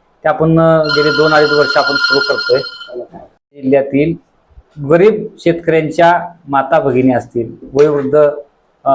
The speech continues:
वृद्धाश्रमामध्ये राहणारी जी काही वयोवृद्ध माणसं आहेत त्यांची सेवा करण्याच्या उद्देशानं आपण हे वृद्धाश्रम सुरू केले. खरं तर, अ, प्रधानमंत्री नरेंद्र मोदी आणि समाज कल्याण मंत्री आपल्या देशाचे नेते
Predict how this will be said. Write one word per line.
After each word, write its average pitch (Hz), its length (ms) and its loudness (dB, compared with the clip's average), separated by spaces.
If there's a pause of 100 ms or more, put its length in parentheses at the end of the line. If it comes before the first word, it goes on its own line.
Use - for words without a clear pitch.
(480)
वृद्धाश्रमामध्ये 147 1160 2
राहणारी 139 340 0
जी 143 80 0
काही 147 160 4
वयोवृद्ध 139 380 2
माणसं 143 400 0
आहेत - 200 -2 (380)
त्यांची 147 220 -6
सेवा 156 280 2
करण्याच्या 147 400 0
उद्देशानं 139 400 -2
आपण 135 240 -2
हे 131 140 -4
वृद्धाश्रम 143 640 -6
सुरू 139 200 -4
केले. 147 300 -2 (520)
खरं 151 160 0
तर, 165 440 2 (680)
अ, 127 80 0
प्रधानमंत्री 156 600 0
नरेंद्र 156 320 0
मोदी 160 540 0
आणि 139 160 -2
समाज 143 340 -2
कल्याण 147 340 -2
मंत्री 143 460 -2
आपल्या 131 400 0
देशाचे 139 520 -2
नेते 135 520 0